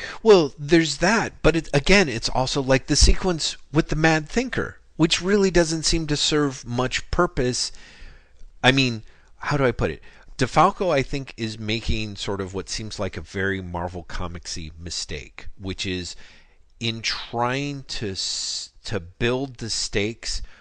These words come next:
for what's going to come, he actually undercuts what's happening in the moment. Like, he does not, he undercuts all the dramatic possibilities, but then loads them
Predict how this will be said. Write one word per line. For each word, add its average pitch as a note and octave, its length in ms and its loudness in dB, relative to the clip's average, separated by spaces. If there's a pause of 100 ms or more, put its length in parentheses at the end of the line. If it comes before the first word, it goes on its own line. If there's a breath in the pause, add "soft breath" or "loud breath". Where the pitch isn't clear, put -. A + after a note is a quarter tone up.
(100)
for G#2 240 -2
what's F#2+ 460 -2
going A2+ 560 -8
to E3+ 160 -4
come, F3 460 -4 (240 soft breath)
he C3 280 -4
actually C3 640 -6
undercuts A#2+ 720 -2 (120)
what's F#2+ 280 -4
happening A#2+ 680 -4 (140)
in A2 320 -8
the F#2 120 -6
moment. F#2 480 -8 (300)
Like, F2+ 160 -12
he G2+ 140 -12
does F#2+ 340 -10
not, G2+ 480 -6 (340 loud breath)
he - 140 -2
undercuts C#3 640 0
all A#2 220 0
the B2+ 120 0
dramatic A2 540 -4
possibilities, A2 920 -4 (440 loud breath)
but - 180 0
then C#3 320 -4
loads D3+ 380 0
them G#2+ 280 -8